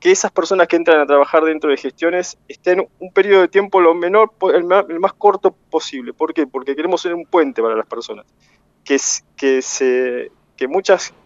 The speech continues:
eh, empiecen a ser visibles para el ámbito laboral, sobre todo, o sociolaboral,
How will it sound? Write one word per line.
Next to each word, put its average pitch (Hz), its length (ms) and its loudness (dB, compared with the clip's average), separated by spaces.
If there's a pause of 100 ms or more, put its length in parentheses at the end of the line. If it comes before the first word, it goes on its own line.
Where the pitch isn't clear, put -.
eh, 127 280 -4
empiecen 165 340 0
a 151 60 6
ser 165 120 2
visibles 170 440 0
para 127 160 6
el 135 40 4
ámbito 139 240 2
laboral, 147 320 6
sobre 127 220 -2
todo, 156 260 6
o 120 140 4
sociolaboral, 160 720 4